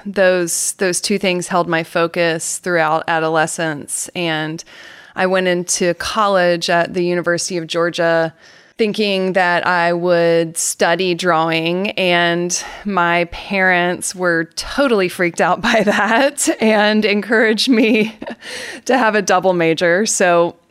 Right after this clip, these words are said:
I was pursuing a drawing and English degree simultaneously. I had taken one photography class in high school.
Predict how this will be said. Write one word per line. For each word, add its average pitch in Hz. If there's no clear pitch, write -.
I 185
was 180
pursuing 175
a 165
drawing 170
and 160
English 175
degree 170
simultaneously. 165
I 294
had 294
taken 311
one 185
photography 202
class 196
in 185
high 175
school. 196